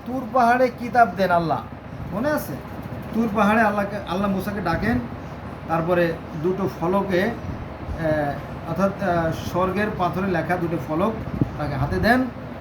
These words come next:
হ্যাঁ, তখন ঈশ্বরের রূপ আমরা দেখেছি জ্যোতিময়, এবং সেই জ্যোতির তাজিল্যে প্রথমে মুসা আলাইহিস সালাম অজ্ঞান হয়ে পড়ে গেছিলেন। পরে যখন জ্ঞান ফিরে পেল, তখন দেখলো যে তার যা অনুসারী, সত্তর জন অনুসারী, তারাও মারা গেছে।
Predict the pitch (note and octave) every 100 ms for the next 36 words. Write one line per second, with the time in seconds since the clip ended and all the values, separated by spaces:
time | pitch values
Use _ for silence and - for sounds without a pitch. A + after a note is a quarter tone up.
0 | - - - - - - - - C4+ C4
1 | C#3+ D3+ E3+ F#3 F3+ E3+ G3 F3+ F3+ F3+
2 | F3+ F3 F#3+ G3 D3 C#3+ C#3+ F3 A#3+ G#3+
3 | F#3+ F#3 G3 D#3 E3 F3 G3 - F3 F3+
4 | B3+ A#3+ C3 - - - - - F3 F3+
5 | F#3 F3+ E3+ F#3+ F#3+ G3+ G3+ F3 E3+ E3
6 | D#3+ D#3 C#3 C3+ B2 - A#2 - - -
7 | - - - - - D#3+ F3 F3 F#3 F3+
8 | D#3 G3 G3 G3 A3 G#3 A3+ B3+ G3 F3
9 | F3+ E3 F3 F3 E3+ F3 F3 F3 F#3 F#3+
10 | G#3 B3 B3+ - - - - - F#3 F#3+
11 | G3+ G3 G3+ F#3 G#3 G3 D#3+ E3 D3 D3
12 | C#3+ C3